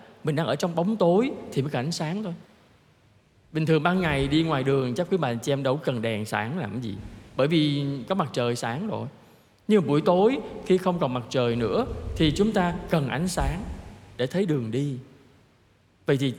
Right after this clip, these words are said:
trong đời sống thiêng liêng của mỗi người chúng ta cũng vậy đó. Chúng ta sẽ nhờ ai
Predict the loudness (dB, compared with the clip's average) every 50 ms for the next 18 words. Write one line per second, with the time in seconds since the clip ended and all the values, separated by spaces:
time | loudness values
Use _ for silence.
0 | -8 -6 -2 0 0 2 2 2 2 2 2 2 0 0 0 0 2 2 2 2
1 | 4 4 4 4 2 2 0 -2 0 0 0 0 0 -2 -2 -2 -4 -4 -4 -6
2 | -6 -6 -8 -8 -8 -8 -8 -10 -10 -10 -12 -14 -14 -16 -20 -20 -20 _ _ _
3 | _ _ _ _ _ _ _ _ _ _ _ _ _ _ _ 0 0 0 2 4
4 | 2 2 2 2 2 2 2 4 4 4 2 2 0 -2 -2 0 0 2 2 2
5 | 0 0